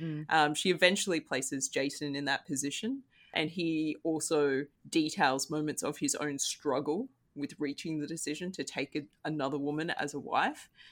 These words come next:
Speaker 2: And we also see Creon and his concerns about, you know, wanting to have a stable situation,
Speaker 1: Mm.
Speaker 2: which is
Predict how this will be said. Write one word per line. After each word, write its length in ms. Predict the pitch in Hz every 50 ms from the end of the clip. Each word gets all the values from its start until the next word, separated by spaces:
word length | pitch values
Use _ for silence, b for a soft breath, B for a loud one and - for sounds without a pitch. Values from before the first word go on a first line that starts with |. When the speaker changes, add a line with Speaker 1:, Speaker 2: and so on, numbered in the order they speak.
| b b b b b b
Speaker 2:
And 460 | - 165 160 156 160 156 156 156 151 151 - - - _ _ _ _ _ _
we 160 | - 190 196 180
also 520 | 175 180 180 - - 180 175 165 165 165
see 640 | 165 - - - 175 165 165 160 160 160 160 160 - _ _ _
Creon 680 | - - - - 302 330 311 196 151 139 139 131 139 165 - _ _ _ _ -
and 340 | 175 170 165 165 165 165
his 220 | - - 185 160 -
concerns 1080 | - - 165 156 - - - - - 202 214 233 233 208 170 139 123 135 135 143 - -
about, 580 | - 156 151 160 156 151 147 139 147 156 - - _ _ _ _ _ _ _
you 100 | - 170
know, 180 | 165 156 156 147 -
wanting 360 | 180 165 175 175 190 202 202
to 80 | 202 214
have 200 | 190 196 175 160
a 60 | - -
stable 640 | - - - - - 226 226 254 254 226 220 214 202
situation, 920 | - - 208 - - - - 175 165 160 160 170 185 - - 127 - 170 -
Speaker 1:
Mm. 300 | - 175 170 160 147 151
Speaker 2:
which 200 | 156 165 165 -
is 180 | 185 165 160 -